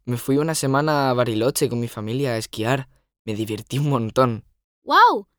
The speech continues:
Speaker 2: Y además, tiene que ser un lugar muy bonito, ¿no?
Speaker 1: Sí, es uno de los lugares más visitados de la Patagonia Argentina. Yo he ido este año por primera vez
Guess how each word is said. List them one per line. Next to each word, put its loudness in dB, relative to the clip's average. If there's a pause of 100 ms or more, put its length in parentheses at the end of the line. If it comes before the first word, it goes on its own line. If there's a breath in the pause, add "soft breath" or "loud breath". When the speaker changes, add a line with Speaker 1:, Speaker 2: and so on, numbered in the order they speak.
(220)
Speaker 2:
Y -4
además, -2 (420)
tiene -4
que -4
ser -2
un 2
lugar 0
muy -2
bonito, -4 (120)
¿no? -4 (500)
Speaker 1:
Sí, 0 (400)
es -2
uno 0
de 2
los 2
lugares 0
más -2
visitados 2
de -2
la 2
Patagonia -2
Argentina. -6 (480)
Yo 2
he 6
ido 6
este -2
año 0
por -2
primera 0
vez 4